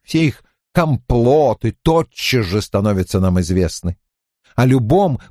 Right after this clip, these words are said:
проектируемом браке мы узнаём раньше, чем сами брачующиеся. В случае, если девица принадлежит к такому-то царствующему дому и отдаст свою руку государю,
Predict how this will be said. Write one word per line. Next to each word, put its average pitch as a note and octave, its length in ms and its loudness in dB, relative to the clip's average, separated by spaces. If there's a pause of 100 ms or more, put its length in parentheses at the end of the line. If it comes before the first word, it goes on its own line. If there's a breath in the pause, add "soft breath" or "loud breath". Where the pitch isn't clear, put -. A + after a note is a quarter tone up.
проектируемом C3+ 1300 0
браке C#3+ 500 0
мы A2+ 180 0
узнаём G#2+ 460 0
раньше, D#3 680 0 (260)
чем B2+ 240 0
сами F3 520 0
брачующиеся. F#2+ 1400 -2 (420)
В - 60 -12
случае, A#3 640 0
если A3+ 200 0
девица E3+ 640 0
принадлежит F3 840 0
к - 80 -20
такому-то C#3 680 -2
царствующему B2 880 -2
дому A#2 480 0
и B2 40 0
отдаст A#2+ 560 0
свою A#2+ 260 0
руку A#2+ 420 -2
государю, A#2+ 840 0